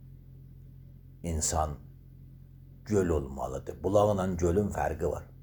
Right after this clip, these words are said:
Bulaq budur ki, özündən çıxa. İnsan su özündən gələ. Yəni,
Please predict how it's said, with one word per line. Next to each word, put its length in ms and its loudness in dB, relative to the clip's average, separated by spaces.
Bulaq 380 4
budur 180 0
ki, 180 -4
özündən 640 2
çıxa. 240 -10
İnsan 460 -4
su 360 2
özündən 520 0
gələ. 280 -10
Yəni, 200 2